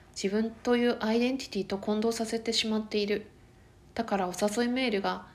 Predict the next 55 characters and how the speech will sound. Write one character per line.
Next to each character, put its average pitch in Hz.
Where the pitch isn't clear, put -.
返 240
事 254
が 220
な 208
い 202
と 170
傷 233
つ 254
い 240
て -
し -
ま 170
う。 -
で 214
も、 175
前 208
の 220
会 226
社 226
で 226
仕 226
事 220
を 226
し -
て 233
い 233
た 240
時、 -
そ -
う 190
だ 175
っ 175
た 160
か？ -
そ 226
う 214
じ 196
ゃ 185
な 190
い 190
よ 180
ね。 196
あ 240
く 214
ま 190
で 180
仕 180
事。 180
C 233
さ 190
ん 180
み 180
た 185
い 180
に 170